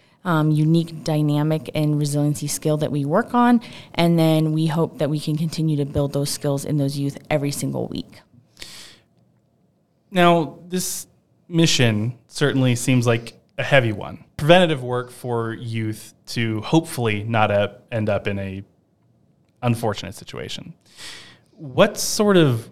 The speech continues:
Speaker 2: weight does that feel like for you and for your staff? And, and how do you address that weight?
Speaker 1: I'll tell you, it's, it can be really challenging. Um, we actually had a staff meeting today. Um, we had one of our youth commit suicide last week,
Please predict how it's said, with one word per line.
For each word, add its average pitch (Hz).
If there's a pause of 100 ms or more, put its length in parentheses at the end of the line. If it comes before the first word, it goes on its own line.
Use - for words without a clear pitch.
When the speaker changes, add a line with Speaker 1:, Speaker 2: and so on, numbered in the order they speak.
Speaker 2:
weight 117
does 117
that 107
feel 107
like 98
for 110
you 104
and 98
for -
your 92
staff? 85
And, 123
and 135
how 147
do 160
you 127
address 123
that 95
weight? 98 (1040)
Speaker 1:
I'll 254
tell 254
you, 226
it's, 175 (120)
it 226
can 294
be 285
really 165
challenging. 143
Um, 147
we 175
actually 175
had 165
a -
staff 156
meeting 156
today. 156 (420)
Um, 165
we 170
had 165
one 156
of 156
our 160
youth -
commit 156
suicide 190
last 214
week, 247